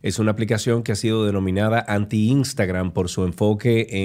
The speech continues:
en realizar publicaciones más auténticas. En Be Real, los usuarios reciben indicaciones en un momento aleatorio cada día para ser real.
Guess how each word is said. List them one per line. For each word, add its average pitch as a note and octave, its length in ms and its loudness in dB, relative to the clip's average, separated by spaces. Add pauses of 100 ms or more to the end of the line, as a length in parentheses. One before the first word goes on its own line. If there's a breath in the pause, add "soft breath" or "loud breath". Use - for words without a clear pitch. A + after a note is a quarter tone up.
en G#2+ 160 -2
realizar F#2+ 520 -2
publicaciones G2 680 -2
más G2+ 280 -2
auténticas. F2 720 -4 (340 loud breath)
En F#2+ 160 2
Be A#2 160 6
Real, C3+ 440 4
los F#2 540 0
usuarios G#2 460 0
reciben G#2+ 360 0
indicaciones G2+ 720 0
en F#2 100 0
un F#2+ 100 0
momento G2+ 460 2
aleatorio G2+ 760 0
cada F2+ 260 0
día G2+ 320 2
para E2 180 -2
ser F#2 220 -2
real. F#2+ 380 0